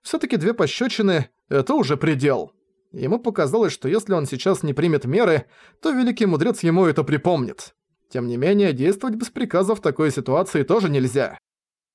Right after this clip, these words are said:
Оказавшись в этой комнате и только увидев взгляд своей старой знакомой, Лиер сразу же понял, что дело дрянь.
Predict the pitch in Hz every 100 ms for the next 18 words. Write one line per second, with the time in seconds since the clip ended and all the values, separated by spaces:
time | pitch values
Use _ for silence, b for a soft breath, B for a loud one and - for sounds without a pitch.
0 | _ - 117 127 185 214 170 160 185 160
1 | 131 208 220 170 - 139 131 285 247 -
2 | 165 180 190 131 131 185 190 147 151 139
3 | 185 151 127 135 131 240 175 147 - b
4 | b b b 135 262 269 - 226 185 143
5 | 143 247 233 170 - 170 135 160 143 127
6 | 147 127 104